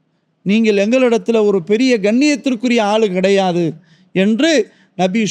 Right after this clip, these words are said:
ஷுஐப் அலைஹிஸ்ஸலாம் அவர்களை பார்த்து அந்த எதிரிகள் சொன்னார்கள். இதெல்லாம் என்ன நமக்கு சொல்கிறது என்றால், இறை மறுப்பாளர்கள், இறைவனை மறுக்கக்கூடியவர்கள்,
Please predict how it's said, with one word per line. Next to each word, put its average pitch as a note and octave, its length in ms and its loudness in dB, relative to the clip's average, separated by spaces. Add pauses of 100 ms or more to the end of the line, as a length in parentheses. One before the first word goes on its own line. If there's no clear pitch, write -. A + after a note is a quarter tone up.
ஷுஐப் C#4+ 400 0
அலைஹிஸ்ஸலாம் C4+ 720 0
அவர்களை A#3 520 0
பார்த்து A#3+ 500 -2
அந்த C#4 160 0
எதிரிகள் A#3 560 0
சொன்னார்கள். F3+ 500 -2 (840)
இதெல்லாம் C4+ 400 0
என்ன D4 380 0
நமக்கு A#3+ 380 -2
சொல்கிறது B3 540 0
என்றால், F#3+ 580 -2 (680)
இறை C#4 480 0
மறுப்பாளர்கள், C4 1200 -2
இறைவனை D#4+ 680 0
மறுக்கக்கூடியவர்கள், B3+ 1300 -2